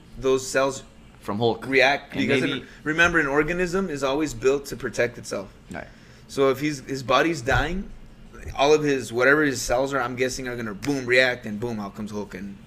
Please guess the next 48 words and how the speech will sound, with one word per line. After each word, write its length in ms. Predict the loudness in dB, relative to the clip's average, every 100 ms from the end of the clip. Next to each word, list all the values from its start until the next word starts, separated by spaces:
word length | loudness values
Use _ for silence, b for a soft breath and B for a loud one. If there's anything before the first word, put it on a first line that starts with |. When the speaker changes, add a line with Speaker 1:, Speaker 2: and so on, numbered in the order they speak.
| -20 -20 -20
Speaker 1:
fighting 340 | -8 -4 -2
Speaker 2:
So 80 | -2
if 60 | 0
Speaker 1:
that 100 | 0
Speaker 2:
anything, 440 | -2 -4 -6 -6
he 100 | -6
would've, 160 | -2 2
Speaker 1:
trauma. 300 | 4 4 4
Speaker 2:
he 160 | 4 4
Speaker 1:
That's 80 |
Speaker 2:
would've 140 | 4 6
Speaker 1:
what 80 | 8
I'm 60 |
Speaker 2:
died. 60 | 10
Speaker 1:
assuming, 180 | 10 8
Speaker 2:
That 80 | 6
Speaker 1:
but 60 | 4
this 80 | 2
Speaker 2:
he 60 |
Speaker 1:
is 40 | 0
all 100 | 0
Speaker 2:
would've 120 | -2
Speaker 1:
fake, 280 | -4 -4 -6
by 100 | -4
the 60 |
Speaker 2:
Yeah, 160 | 0 2
Speaker 1:
way. 160 | 2 0
Speaker 2:
we're 60 |
just 180 | -2 -6
Speaker 1:
<laughs> 20 |
This 100 | -6
is 60 | 2
Speaker 2:
making 40 | 2
Speaker 1:
all 60 | 2
Speaker 2:
stuff 120 | 2
Speaker 1:
speculation. 600 | 2 4 2 0 -6 -6
Speaker 2:
We're 100 | -6
just 300 | -2 -2 0
making 220 | 0 0 -2
stuff 200 | -2 -2
up. 100 | 0
Speaker 1:
Yeah. 640 | 0 0 2 2 2 -6 -6
<laughs> 640 | -10 -14 -16 -20 -20 -12
Speaker 2:
I'm 80 | -12
at 80 | -8
ten 140 | -8
percent 280 | -8 -10 -8
battery. 380 | -8 -10 -12